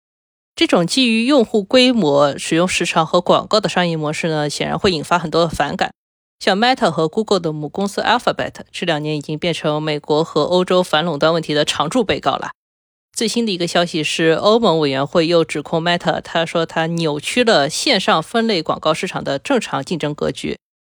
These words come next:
违反了欧盟的反垄断法。如果指控成立呢，这个罚金的规模会是 Meta 全球年收入的百分之十。那按照二零二一年的收入规模来算呢，大概是一百一十八亿美元。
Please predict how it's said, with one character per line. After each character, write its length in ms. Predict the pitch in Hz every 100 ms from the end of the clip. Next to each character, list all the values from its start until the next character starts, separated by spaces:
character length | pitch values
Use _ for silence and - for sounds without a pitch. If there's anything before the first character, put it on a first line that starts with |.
| -
违 140 | 202
反 160 | 226 156
了 120 | 147
欧 180 | - 247
盟 180 | 226 160
的 320 | 160 151 156
反 280 | - 165 220
垄 120 | 196
断 220 | 208 185
法。 180 | - - _ _ _ _ _ _
如 140 | 185
果 120 | 233 320
指 160 | -
控 200 | 156 226
成 200 | - 165
立 120 | 175 175
呢， 160 | 156
这 80 | 180
个 100 | 185
罚 220 | - 151
金 140 | 170 196
的 60 |
规 160 | 190 202
模 180 | 165 -
会 160 | 185
是 280 | 165 - 165
Meta 460 | 180 240 240 202 151
全 420 | - 175 165 240
球 300 | - 160 156
年 280 | 151 147 156
收 240 | - 220
入 200 | 233 214
的 220 | 160 143
百 220 | - 139 135
分 120 | 175
之 140 | 226
十。 420 | - - 151 170 - _ _ _ _
那 80 | 185
按 380 | - 262 226 196
照 140 | 180 185
二 200 | - 247
零 200 | 196 196
二 160 | 247
一 140 | 220 285
年 220 | 262 170
的 160 | 165 160
收 180 | 190
入 160 | 175 180
规 160 | 175 170
模 160 | 147
来 140 | 147 151
算 200 | 190 156
呢， 120 | 151
大 120 | 175
概 140 | 165
是 240 | 165 - 156
一 180 | 220 208
百 240 | 170 147
一 160 | 190 202
十 200 | - 170
八 260 | 214 208
亿 300 | - 240 - -
美 180 | 156
元。 220 | 151 139